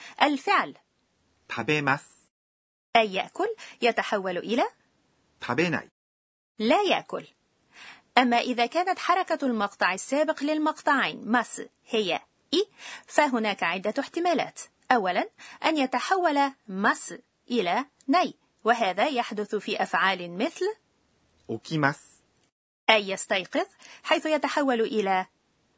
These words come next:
Speaker 2: 起きない.
Speaker 1: لا يستيقظ. هناك نمط آخر وفيه نحذف ماس، ثم نحول حركة المقطع الذي يسبقه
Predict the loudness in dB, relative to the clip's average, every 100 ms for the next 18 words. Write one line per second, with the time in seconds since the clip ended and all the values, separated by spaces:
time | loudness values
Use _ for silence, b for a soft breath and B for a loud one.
0 | _ -14 -12 -4 -2 -2 -6 _ _ _
1 | _ _ _ 0 4 4 2 -2 -2 -4
2 | -10 -16 _ _ _ _ _ b b _
3 | 2 4 2 2 2 2 0 0 0 0
4 | 0 2 0 0 -2 0 0 0 -2 -2
5 | 0 0 0 0 0 -2 -6 B B B
6 | -2 2 4 2 2 0 2 0 0 -2
7 | -2 -2 0 -2 0 0 0 0 -4 -2
8 | -4 -2 -2 -2 0 -2